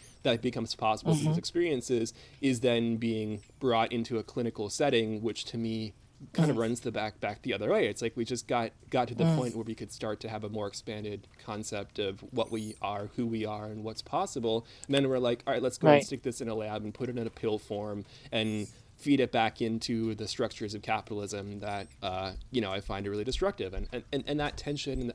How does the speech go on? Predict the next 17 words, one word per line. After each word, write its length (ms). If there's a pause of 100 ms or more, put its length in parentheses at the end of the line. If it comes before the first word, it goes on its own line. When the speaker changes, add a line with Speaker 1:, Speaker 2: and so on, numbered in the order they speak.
Speaker 1:
and 120
Speaker 2:
Right. 140
Speaker 1:
the 40
lack 300
of 200
resistance 760
to 180
that 240 (760)
is 160
really 480
heartbreaking, 680
'cause 160
I 120
think 320
that 260
it 60
just, 260